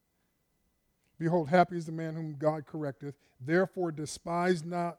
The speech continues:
thou the chastening of the Almighty." Don't despise it. No chastening seems to be pleasant at the time. Doesn't it say that? None. But what if it works out, he, he, he chastises those that are his sons?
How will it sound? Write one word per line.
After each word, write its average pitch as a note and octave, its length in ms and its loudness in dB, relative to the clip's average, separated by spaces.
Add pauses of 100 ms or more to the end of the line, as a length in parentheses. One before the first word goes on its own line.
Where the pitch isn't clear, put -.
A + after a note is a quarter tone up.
(140)
thou C#3+ 420 -4
the C#3+ 100 -10
chastening E3+ 540 -10
of C#3 140 -8
the C3+ 80 -14
Almighty." C#3 540 -16 (680)
Don't D3+ 220 -8
despise C#3 520 -6
it. C3 120 -16 (920)
No F3 220 2
chastening G#3+ 600 4
seems F3 320 -4
to E3 60 -6
be D#3 340 -6 (240)
pleasant E3 380 0
at C#3 160 -14
the C3+ 60 -18
time. D3+ 340 -10
Doesn't E3 180 -6
it D#3+ 80 -10
say F3+ 160 -8
that? F3+ 220 -10 (1300)
None. D3 300 -10 (260)
But D#3 220 -6
what G3 160 0
if A3+ 100 -8
it A#3 100 -10
works F#3+ 300 -6
out, F#3+ 160 -4
he, F3+ 220 -6
he, F3 260 -8
he E3 260 -8 (500)
chastises E3 560 -12
those D#3+ 200 -10
that D3+ 160 -10
are C#3 80 -12
his C3 100 -14
sons? F3+ 800 -10